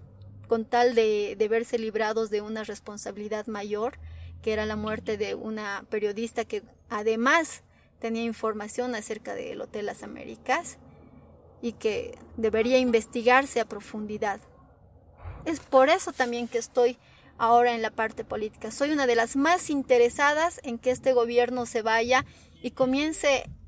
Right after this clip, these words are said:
a esclarecerse diferentes hechos, no solamente mi caso, sino Hotel Las Américas, Chaparina y otros más.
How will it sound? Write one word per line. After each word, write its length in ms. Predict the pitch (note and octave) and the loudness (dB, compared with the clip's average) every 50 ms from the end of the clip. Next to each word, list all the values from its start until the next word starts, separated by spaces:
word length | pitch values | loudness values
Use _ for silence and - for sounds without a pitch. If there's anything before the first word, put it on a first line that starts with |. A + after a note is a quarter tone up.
| - - - | -20 -18 -6
a 180 | - C4 A#3+ B3 | -2 0 2 2
esclarecerse 760 | B3+ A3+ - - C4 B3 A#3+ A#3+ B3 - C#4+ C#4+ C#4+ - D4+ C4+ | 2 0 0 2 4 6 6 6 6 6 4 4 4 2 0 0
diferentes 640 | B3 A#3 - - A#3+ B3 B3 B3 - - A#3 - | -2 -4 -2 2 4 4 4 4 0 -2 -2 -2
hechos, 320 | A3+ G#3 G3+ - - - - | -2 -2 -4 -4 -6 -2 0
no 160 | C#4 D#4+ E4+ | 0 2 2
solamente 540 | - E4+ D#4 C4+ B3+ A#3+ B3 A#3+ - - A#3+ | 2 2 2 2 2 2 0 -2 -4 -4 -4
mi 120 | A#3+ A#3 | -4 -4
caso, 420 | - - B3+ A#3+ A#3 - - - - | 0 2 2 2 2 0 -6 -8 -8
sino 400 | - - A#3 A#3 A#3+ B3 B3+ - - - - - - - - | -8 -6 -4 -4 -4 -6 -6 -8 -12 -20 -20 -20 -18 -8 -2
Hotel 320 | - A#3 - - B3+ B3 | -2 2 6 6 6 8
Las 200 | B3 A3+ A3+ - | 6 4 4 2
Américas, 880 | A#3 A#3 B3 D4 D#4 D#4+ D#4 E4 D#4 - - D#4 D#4+ D#4+ E4 E4 - - | 0 0 2 4 4 4 2 0 -2 -2 2 4 4 6 6 6 4 4
Chaparina 760 | - C4 A#3+ B3+ - A3+ A#3+ C4 C#4 D4 D4 D4 D4+ D4+ D4 | 4 2 2 2 2 2 2 2 2 0 0 0 0 0 -2
y 220 | - A3+ A3 A#3+ A#3+ | -4 -6 0 2 2
otros 320 | A#3 A#3 - G#3+ G#3 - | 2 2 -2 -10 -10 -8
más. 380 | A#3 G#3 - - A#3 - - | -10 -10 -10 -12 -14 -16 -18